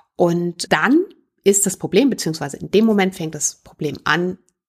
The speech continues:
wenn wir diesen Dauerstress haben und nicht für die nötigen Entspannungsphasen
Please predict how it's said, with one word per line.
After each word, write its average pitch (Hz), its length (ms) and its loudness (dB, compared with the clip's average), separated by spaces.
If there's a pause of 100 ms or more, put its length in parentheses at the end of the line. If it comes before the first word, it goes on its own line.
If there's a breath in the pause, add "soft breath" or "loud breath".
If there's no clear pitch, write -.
(200)
wenn 165 200 -6
wir 156 80 -4
diesen 147 220 -8
Dauerstress 170 1040 0
haben 131 240 -10
und 135 100 -8
nicht 269 360 2
für 214 140 0
die 180 180 4
nötigen 185 400 2
Entspannungsphasen 160 1300 -4